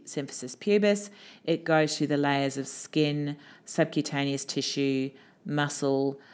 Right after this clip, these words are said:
and then through the parietal peritoneum, and the first organ that will be encountered at that point will be the pregnant uterus. The consistency of the uterus at that point will depend on how pregnant they are, but it, it's a fairly obvious thing to encounter, and it's not difficult to find.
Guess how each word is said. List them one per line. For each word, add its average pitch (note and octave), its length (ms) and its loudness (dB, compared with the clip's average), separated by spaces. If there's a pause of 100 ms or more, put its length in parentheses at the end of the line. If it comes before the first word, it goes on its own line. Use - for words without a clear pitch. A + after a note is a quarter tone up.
and D3 200 -2
then C#3+ 280 0
through D#3 340 4
the D3+ 80 2
parietal C#3 420 -2
peritoneum, C3+ 760 -2
and C#3 320 -4
the D3 160 -6
first D3 440 0
organ C#3+ 300 2
that C3+ 100 -6
will C#3 100 -4
be C#3 200 -2
encountered C3+ 460 -4
at C3 100 -8
that B2+ 200 -6
point C3+ 260 -6
will C#3+ 100 -2
be C#3+ 240 0
the B2+ 80 -6
pregnant C3 420 -6
uterus. - 600 -8 (600)
The D3+ 120 0
consistency D#3+ 880 0
of C3+ 80 0
the C#3 60 0
uterus C#3 360 0
at - 80 -10
that C#3+ 160 -6
point C#3 220 -6
will C#3+ 120 -2
depend C#3 380 -6
on C3+ 120 -8
how C3+ 180 -6
pregnant C3+ 400 -4
they C3 160 -6
are, G3 240 4
but C#3 180 0
it, C#3 220 0
it's - 240 0
a D3 80 -2
fairly D3 480 2
obvious C#3 420 0
thing C3+ 220 -4
to C3 140 -8
encounter, C3+ 440 -6
and C3+ 80 -6
it's B2 140 -6
not - 180 -12
difficult - 480 -10
to - 60 -18
find. B2+ 520 -8